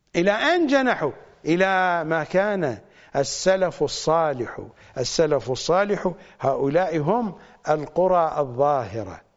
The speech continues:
الأمناء على دين الله. "مذ جنح كثير منكم إلى ما كان السلف الصالح عنه شاسعا،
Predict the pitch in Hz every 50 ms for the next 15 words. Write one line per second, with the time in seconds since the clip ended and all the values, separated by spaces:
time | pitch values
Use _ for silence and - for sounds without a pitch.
0 | _ _ _ _ _ _ _ _ _ - - 127 127 120 - - - 139 139 139
1 | 135 143 160 180 170 147 151 139 117 123 127 131 127 120 113 101 131 165 180 170
2 | 156 143 127 120 110 110 110 98 90 - - _ _ _ _ _ _ _ _ _
3 | _ _ _ _ _ _ _ _ _ _ _ _ _ _ _ _ _ _ _ _
4 | _ _ _ _ _ _ _ _ _ _ _ _ _ _ _ _ _ _ _ _
5 | _ _ _ _ _ _ _ _ _ _ _ - 120 117 107 104 104 160 180 180
6 | 170 - 151 156 - - 147 - 190 220 240 240 233 226 220 214 202 208 208 196
7 | - - 180 170 151 120 - - - - - _ _ _ - 131 147 156 156 151
8 | 147 151 147 143 135 - - 170 190 202 196 190 175 156 131 113 - - _ _
9 | _ _ _ - 139 139 - - - 185 185 180 170 147 - 160 143 - - -
10 | 190 190 226 247 247 226 208 165 180 180 160 156 160 156 139 143 139 123 - 156
11 | 139 131 - - 127 110 98 101 95